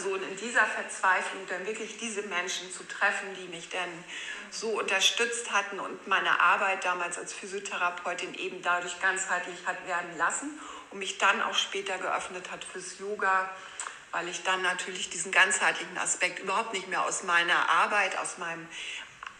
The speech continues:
Persönlichen nehmen konnte und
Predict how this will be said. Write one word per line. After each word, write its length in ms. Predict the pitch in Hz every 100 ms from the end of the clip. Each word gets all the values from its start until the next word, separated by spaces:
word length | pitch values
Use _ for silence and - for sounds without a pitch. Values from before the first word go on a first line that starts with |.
| -
Persönlichen 840 | - 185 180 220 247 208 196 185
nehmen 280 | 185 196 202
konnte 640 | - 202 190 185 175 180 - - - - - - -
und 380 | 190 170 170